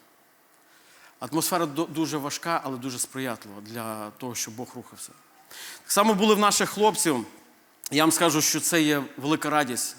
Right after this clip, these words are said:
для наших бійців, коли ми приїжджаємо і коли потішаємо їх. Знаєте, просто обійняти, просто сказати добре слово, просто, е, сказати: «Слухайте, ми за вас молимося».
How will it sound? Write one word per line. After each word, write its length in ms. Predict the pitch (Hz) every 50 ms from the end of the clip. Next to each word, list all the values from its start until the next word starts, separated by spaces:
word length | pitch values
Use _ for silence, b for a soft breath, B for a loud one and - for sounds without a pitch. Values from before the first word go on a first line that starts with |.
| - 117
для 380 | 117 120 123 117 113 113 113
наших 300 | 110 123 123 - - 117 - 117
бійців, 500 | 123 123 131 123 - - 160 160 156 151 B B B B B B
коли 160 | B - 131 131
ми 100 | 131 123
приїжджаємо 580 | 131 135 139 131 135 147 147 147 143 135 123
і 40 | 113
коли 180 | - 123 131 120
потішаємо 600 | - 127 - 139 120 - 135 120 110 101 101 98
їх. 100 | 92 90 - - _ _ _ _ _ _ B B B B B B B B B B B B B B B B B B -
Знаєте, 280 | - 180 190 - 185 160 127 - - - -
просто 400 | - - 220 254 240 - - 226
обійняти, 520 | 202 175 156 196 190 202 196 170 135 - - - - - - _ _ _ _ _ _ _ _ _ _ _ _ _ _ -
просто 360 | - 190 247 226 - - 220
сказати 320 | 208 - 214 220 214 214 202
добре 260 | 180 208 196 190 175
слово, 220 | - - 196 170
просто, 380 | 139 - 208 - - - 202 170 B B B B B B B
е, 200 | 147 151 151 147
сказати: 600 | 143 - 165 151 - - - 170 190 202 190 185
«Слухайте, 320 | - 202 190 156 170 156 170
ми 140 | 175 196 185
за 100 | 160 196
вас 200 | 190 185 - -
молимося». 460 | 208 208 202 180 143 110 - -